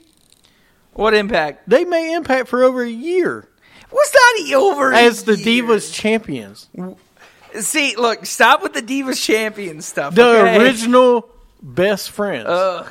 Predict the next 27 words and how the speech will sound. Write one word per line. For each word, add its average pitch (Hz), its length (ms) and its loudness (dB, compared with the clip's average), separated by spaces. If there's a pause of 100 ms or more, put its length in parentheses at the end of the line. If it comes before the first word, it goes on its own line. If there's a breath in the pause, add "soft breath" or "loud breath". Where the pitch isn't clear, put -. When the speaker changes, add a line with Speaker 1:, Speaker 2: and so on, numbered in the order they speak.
Speaker 2:
The 208 140 2
original 208 480 0
B 185 220 -2
F 190 160 -2
Fs. 165 160 -2
Speaker 1:
They 175 140 -2
were 160 120 -4
not 165 320 -4
the 160 120 -6
original 147 360 -10
B 139 160 -10
F 143 100 -2
Fs. 214 400 0
Speaker 2:
They, 180 100 0
they 185 40 2
were. 185 580 -2
I 170 140 -2
mean, 180 220 -6
Speaker 1:
<laughs> - 0 -
Speaker 2:
Jericho 220 440 0
Owens 214 560 -2
now, 180 360 -2
it 180 220 -12
used 156 280 -10
to 180 80 -10
be 196 140 -10
them. 226 240 -8